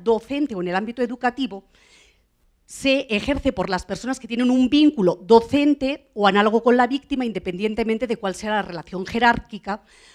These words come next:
consistente en un acto o una omisión. Ojo, eso es muy interesante, ¿ok? Ya sea por acción o por omisión, y eso es algo que no debemos perder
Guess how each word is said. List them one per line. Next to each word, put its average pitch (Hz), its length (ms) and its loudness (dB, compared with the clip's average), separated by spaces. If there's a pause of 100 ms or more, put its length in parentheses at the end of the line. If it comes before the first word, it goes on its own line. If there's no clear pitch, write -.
(120)
consistente 277 1160 4 (260)
en 202 200 -6
un 262 140 0
acto 262 460 -4 (140)
o 247 320 6
una 247 340 0
omisión. 294 720 0
Ojo, - 280 -10 (180)
eso - 160 -16
es 160 80 -12
muy 208 220 -2
interesante, 226 720 -8 (760)
¿ok? 240 220 -20 (340)
Ya 214 180 -2
sea 208 280 -2
por 311 180 6
acción 415 400 2 (200)
o 233 200 4
por 339 380 2
omisión, 285 640 0
y 190 120 -14
eso 254 140 -10
es - 80 -10
algo 269 320 -4
que 226 260 -6
no 214 120 -4
debemos 214 380 -6
perder 185 480 -6